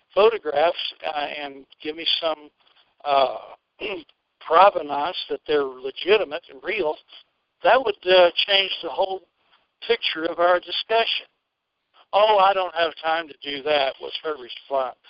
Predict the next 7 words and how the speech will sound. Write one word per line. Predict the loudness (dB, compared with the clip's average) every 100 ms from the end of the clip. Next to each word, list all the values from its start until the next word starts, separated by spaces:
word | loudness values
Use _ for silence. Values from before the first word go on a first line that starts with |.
| -20 -12
reply. | -12 -4 2 2 2 _ _ _ _ _ _ _ _ _ _ _ _ _ _ _ _ _ _ _ -2
When | 0
it | 0
comes | 2 0 0 -10
to | -8
the | -4
nut | 2 2